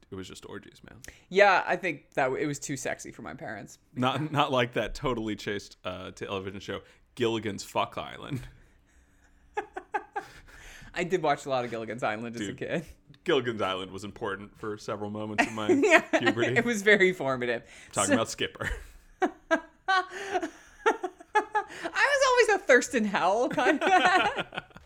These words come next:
Speaker 2: But, uh, anyway.
Speaker 1: He's got some issues.
Speaker 2: Captain Lobo shows up holding the manuscript and says, "I have an issue."
Speaker 1: Mm-hmm.
Speaker 2: And I, he,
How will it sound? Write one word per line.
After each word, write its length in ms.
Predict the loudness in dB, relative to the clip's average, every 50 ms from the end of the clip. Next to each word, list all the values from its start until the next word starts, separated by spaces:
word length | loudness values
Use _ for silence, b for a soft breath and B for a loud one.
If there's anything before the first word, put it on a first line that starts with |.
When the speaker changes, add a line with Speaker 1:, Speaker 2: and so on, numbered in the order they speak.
| B B B B B B B B _ 4
Speaker 2:
But, 320 | 6 6 6 6 4 2
uh, 540 | 0 2 2 2 2 2 2 0 -2 -4 -6 -10 -16 -18 _ -6
anyway. 760 | -2 0 2 4 4 4 6 8 8 10 10 10 8 6 2 -2 -4
Speaker 1:
He's 160 | -4 -2 2
got 240 | 6 6 6 6 4
some 160 | 0 -2 -2
issues. 180 | -2 -2 -2 2
Speaker 2:
Captain 260 | 4 4 4 6 6
Lobo 300 | 6 8 8 8 6 6
shows 220 | 6 2 2 4
up 180 | 4 4 4 B B B B
holding 560 | -14 2 8 12 12 12 12 12 10 8 8
the 80 | 6 4
manuscript 500 | 6 6 6 6 4 2 2 2 2 2
and 80 | 2
says, 220 | 4 4 4 4 2 B B B B B B _
"I 180 | 4 6 6 6
have 220 | 6 4 4 4
an 100 | 4 4
issue." 480 | 4 4 2 2 2 4 4 4 4 2
Speaker 1:
Mm-hmm. 400 | -2 -4 -6 -6 -6 -6 -8 -8 -10 -2 0
Speaker 2:
And 440 | 2 2 4 4 4 4 2 0 -6 -4 0
I, 320 | 2 4 4 4 4 2 -2 -8
he, 380 | -8 -8 -8 -6 -8 -10 -10 -10